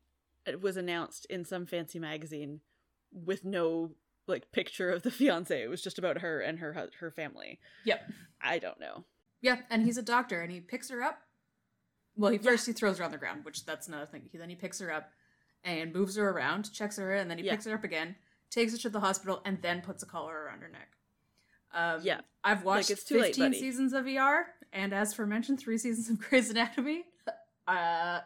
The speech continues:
Speaker 2: no, you're not. You're a bad doctor.
Speaker 1: Yeah, I mean, he's not a first responder. Also, like,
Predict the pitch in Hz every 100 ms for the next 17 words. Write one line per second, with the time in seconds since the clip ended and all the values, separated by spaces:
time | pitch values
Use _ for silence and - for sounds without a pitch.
0 | - 151 - - 185 170 147 - 180 175
1 | 185 185 233 131 - 196 - _ _ _
2 | - 131 - 208 220 240 262 415 359 254
3 | 254 208 277 240 - 196 226 202 196 -